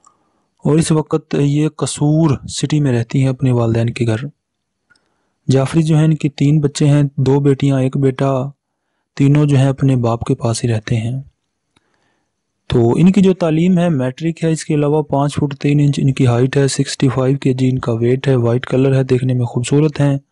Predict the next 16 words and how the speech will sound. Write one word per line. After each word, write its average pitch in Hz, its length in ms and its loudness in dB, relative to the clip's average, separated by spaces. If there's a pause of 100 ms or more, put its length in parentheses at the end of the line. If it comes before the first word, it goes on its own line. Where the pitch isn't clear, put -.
(880)
अच्छी 147 260 0
फैमिली 151 340 2
से 165 140 -2
हैं, 147 320 2 (300)
काफ़ी 139 200 0
अच्छे 139 240 0
लोग 135 280 2
हैं, 135 100 0
ख़ानदानी 127 400 0
लोग 127 280 0
हैं, 127 200 0
मुसलमान 123 580 2
हैं, 127 180 2
फ़िरका 123 380 -2
सुन्नी 113 400 0
है। 113 260 -2